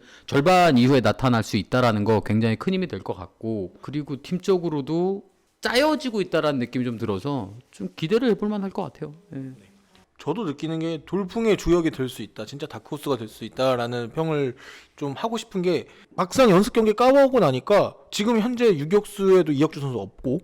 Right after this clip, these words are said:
Speaker 2: 이원석 선수도 없는 상태에서 지금 경기를 치르고 있는 거잖아요.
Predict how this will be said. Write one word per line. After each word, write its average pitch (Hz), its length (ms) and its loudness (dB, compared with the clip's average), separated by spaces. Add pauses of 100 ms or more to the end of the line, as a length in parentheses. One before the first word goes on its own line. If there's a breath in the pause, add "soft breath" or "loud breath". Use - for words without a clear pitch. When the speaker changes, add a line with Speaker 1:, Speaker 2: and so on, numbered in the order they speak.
(200)
Speaker 2:
이원석 233 340 4
선수도 196 440 -4
없는 170 260 0
상태에서 156 640 2 (320 loud breath)
지금 160 180 0
경기를 156 440 6
치르고 254 340 4
있는 120 180 2
거잖아요. 107 340 -2